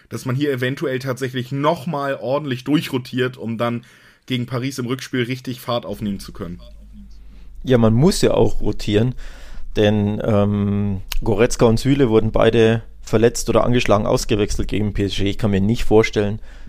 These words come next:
Speaker 2: dass beide, ähm, gegen Union spielen werden, auch wenn ich die, ich glaub, die Diagnose steht auch noch gar nicht fest, aber, ähm,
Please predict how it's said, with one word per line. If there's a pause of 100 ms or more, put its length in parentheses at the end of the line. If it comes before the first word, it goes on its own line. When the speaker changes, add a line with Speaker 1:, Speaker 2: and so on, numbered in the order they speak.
Speaker 2:
dass
beide,
ähm,
gegen
Union
spielen
werden,
auch
wenn
ich
die, (180)
ich
glaub,
die
Diagnose
steht
auch
noch
gar
nicht
fest,
aber, (420)
ähm,